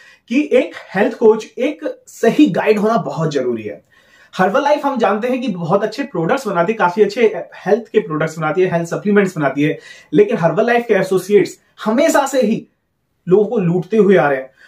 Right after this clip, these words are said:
और हर, ये कहानी हर किसी की नहीं है, लेकिन मैं कहूं कि Herbalife के नाइंटी परसेंट जो एसोसिएट्स हैं, वो इस तरह की चीजें करते हैं।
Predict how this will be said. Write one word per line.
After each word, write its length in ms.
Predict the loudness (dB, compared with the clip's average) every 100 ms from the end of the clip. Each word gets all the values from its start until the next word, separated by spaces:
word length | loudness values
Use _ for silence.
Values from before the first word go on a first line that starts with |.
| -2
और 80 | 0
हर, 160 | 2
ये 180 | 0 2
कहानी 260 | 2 0 0
हर 200 | 0 0
किसी 240 | 0 -2
की 100 | 0
नहीं 120 | 2
है, 60 | 4
लेकिन 320 | 4 4 2
मैं 160 | -2 -2
कहूं 220 | 0 -2
कि 300 | 0 -2 -2 -6 _ -20 -20 _ _ _ _ _ _ _ _ -4 2
Herbalife 400 | 4 4 2 -2
के 140 | -2
नाइंटी 600 | 0 2 0 0 -2 0 -2
परसेंट 560 | 0 -2 0 0 0
जो 440 | 4 6 6 4 _ _ _ _ _ -8
एसोसिएट्स 540 | -4 0 2 4 2 0
हैं, 80 |
वो 120 | -2 -2
इस 200 | -4 -2
तरह 140 | -2
की 100 | -2
चीजें 320 | -4 -6 -6
करते 240 | -8 -12 -14
हैं। 200 | -16